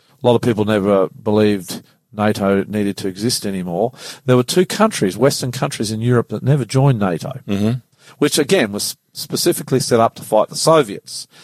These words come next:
Speaker 1: Now it's nato in Western Europe that stands against Russia. So nato and Russia are enemies. And the nato alliance, now you've got two countries, Sweden and Finland.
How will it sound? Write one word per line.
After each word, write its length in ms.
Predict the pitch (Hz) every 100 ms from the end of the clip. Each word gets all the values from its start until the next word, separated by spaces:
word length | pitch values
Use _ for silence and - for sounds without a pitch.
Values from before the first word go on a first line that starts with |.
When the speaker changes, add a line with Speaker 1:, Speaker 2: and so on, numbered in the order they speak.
| _ -
Speaker 1:
Now 160 | 135 139
it's 160 | 120
nato 580 | 117 127 143 117 95 131
in 200 | - 107
Western 320 | 110 110 - 104
Europe 240 | 110 110
that 100 | 110
stands 320 | - 110 101 101
against 260 | 98 95
Russia. 360 | 139 135 - - _ _ _ _ _
So 140 | - 123
nato 360 | 143 139 127
and 100 | 107
Russia 420 | 107 107 - 82 -
are 80 | 90
enemies. 600 | 110 117 92 - - - - _ _ _ _ _ _
And 420 | - 127 127 95 120
the 100 | 135
nato 440 | 170 190 151 127
alliance, 580 | 117 135 160 110 - -
now 160 | 131 139
you've 180 | 123
got 100 | 123
two 160 | - 143
countries, 460 | - 170 151 95 -
Sweden 560 | - 117 135 226 240 -
and 180 | 113 110
Finland. 600 | - 131 117 95 73